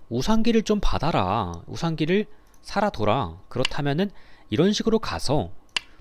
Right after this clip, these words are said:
뭔가 이 중앙 쪽을 키워가겠다." 그런 의도였는데, 최정우 선수는 이 한 칸으로 딱 뛰어버립니다. 지금 이수가 뭐냐면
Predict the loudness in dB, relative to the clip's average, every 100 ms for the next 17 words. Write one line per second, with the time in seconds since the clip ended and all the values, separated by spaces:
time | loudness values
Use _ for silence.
0 | -8 -4 2 4 4 2 0 0 0 2
1 | 2 0 -10 -16 0 0 4 4 4 0
2 | 0 2 2 -2 -4 -6 0 2 2 2
3 | 2 0 0 0 0 -4 -12 -16 -20 -12
4 | 4 6 6 4 -2 0 -2 -2 -6 -12
5 | -14 -12 -2 2 2 2 -2 0 -2 -4
6 | -6 0 2 2 0 -4 -6 -8 -10 -18
7 | -16 -6 -2 0 0 0 4 4 4 2
8 | -2